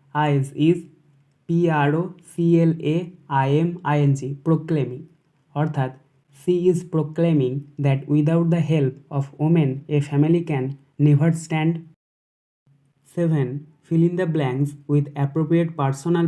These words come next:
pronouns and possessive pronouns one into four equal to four। অর্থাৎ শূন্যস্থানগুলিতে তোমাদেরকে পার্সোনাল এবং পসেসিভ প্রোনাউন বসাতে হবে।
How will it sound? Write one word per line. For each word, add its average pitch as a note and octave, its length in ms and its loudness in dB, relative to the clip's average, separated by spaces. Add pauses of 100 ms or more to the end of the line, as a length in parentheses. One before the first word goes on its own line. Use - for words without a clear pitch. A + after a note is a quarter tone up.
pronouns C#3 420 -2 (220)
and C#3 100 2 (120)
possessive C#3+ 500 2
pronouns B2 380 -2 (400)
one C#3+ 160 2
into E3 160 2 (120)
four C#3+ 160 0 (220)
equal D#3 280 0
to D#3+ 40 0 (100)
four। C3 160 -4 (640)
অর্থাৎ D3 340 0 (340)
শূন্যস্থানগুলিতে F3 800 2
তোমাদেরকে D#3 500 0 (320)
পার্সোনাল D#3+ 520 0 (120)
এবং C#3+ 160 2 (140)
পসেসিভ C#3+ 440 0
প্রোনাউন D#3+ 380 0 (160)
বসাতে C#3 360 -2
হবে। A#2 280 -6